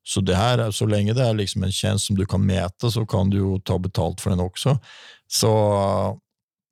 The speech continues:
så i princip så borde det gå. Nu är det ju så att, eh, Per Holmberg, min kollega, och jag, vi har, vi har ett projekt som ska titta lite mer på det här, hur man ska, eh, skulle kunna prissätta de här grejerna på ett effektivt sätt.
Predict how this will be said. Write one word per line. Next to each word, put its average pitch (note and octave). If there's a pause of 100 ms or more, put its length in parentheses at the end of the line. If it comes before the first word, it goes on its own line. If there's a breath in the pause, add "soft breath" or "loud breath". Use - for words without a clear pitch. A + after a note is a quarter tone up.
(520)
så -
i F#2
princip G#2+
så -
borde F#2
det F#2
gå. F#2 (120)
Nu A#2
är A#2
det B2
ju A#2+
så F2+
att, F2+
eh, F#2
Per F#2+
Holmberg, F#2+
min F#2
kollega, G2
och G2+
jag, F#2
vi F#2+
har, G2+ (480 soft breath)
vi F#2+
har F#2
ett G#2
projekt G2
som F#2
ska F2+
titta G#2+
lite G2+
mer F#2+
på -
det -
här, -
hur F2+
man F#2+
ska, F#2+ (600)
eh, F#2+
skulle G2
kunna F#2+
prissätta G2+
de F#2
här F2+
grejerna F#2
på G2+
ett F#2
effektivt -
sätt. G#2